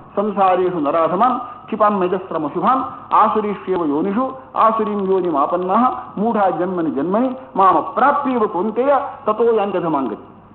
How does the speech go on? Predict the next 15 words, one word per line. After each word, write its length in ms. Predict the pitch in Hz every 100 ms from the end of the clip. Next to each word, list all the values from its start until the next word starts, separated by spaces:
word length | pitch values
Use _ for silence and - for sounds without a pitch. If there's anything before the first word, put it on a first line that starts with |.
| - 123
ಅಹಂ 320 | 143 247 247
ಈ-, 180 | 214 131
ನಾನೇ 440 | 156 254 277 247
ಈಶ್ವರ 240 | 214 220
ಅಂತ 140 | 220 190
ತಿಳ್ಕೊಂಡವರ 520 | 175 190 190 170 139
ಗತಿ 280 | 123 151 226
ಏನಾಯ್ತು 360 | 214 165 156
ಅಂದ್ರೆ 220 | 190 240 196 - - 123
ಅಧಮ 300 | 147 254 262
ಗತಿ 240 | 202 190
ಅವರಿಗೆ 340 | 214 175 160 160
ಅಂತ 120 | 214
ಶ್ರೀಕೃಷ್ಣ 420 | - 190 175 170
ಪರಮಾತ್ಮ 420 | 147 156 220 170